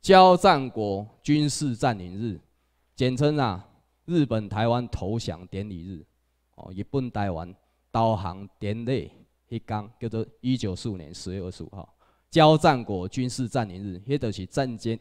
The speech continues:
战争法的，战争法内底一个重要的名词，大家爱记得，叫做交战国军事占领日。定义伫对一天呢？一九四五年的十月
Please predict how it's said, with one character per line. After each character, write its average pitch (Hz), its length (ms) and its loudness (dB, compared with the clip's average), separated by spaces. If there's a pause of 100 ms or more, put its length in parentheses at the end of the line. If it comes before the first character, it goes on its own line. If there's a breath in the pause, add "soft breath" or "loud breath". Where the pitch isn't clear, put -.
战 139 220 -12
争 120 100 -2 (140)
法 110 160 -2
的， 76 120 -12 (380 soft breath)
战 170 160 6
争 127 220 0
法 123 100 2
内 104 140 0
底 123 220 0
一 92 160 -4
个 87 240 -8 (440)
重 127 220 0
要 123 180 2
的 98 80 -2
名 98 220 -10
词， 85 180 -10
大 85 140 -12
家 90 160 -6
爱 92 100 -6
记 80 140 -12
得， 67 100 -16 (160)
叫 123 120 -10
做 117 120 -4
交 165 480 6
战 143 420 4
国 87 380 -6 (400)
军 143 380 2
事 123 380 -4
占 107 360 0
领 90 240 -10
日。 107 240 -6 (300)
定 196 160 4
义 175 160 4
伫 120 100 0
对 156 120 4
一 139 40 8
天 135 280 0
呢？ 131 200 -2 (380 soft breath)
一 160 260 2
九 98 300 -2
四 151 320 -2
五 101 160 -4
年 90 180 -12
的 87 180 -12
十 107 420 -4
月 117 260 0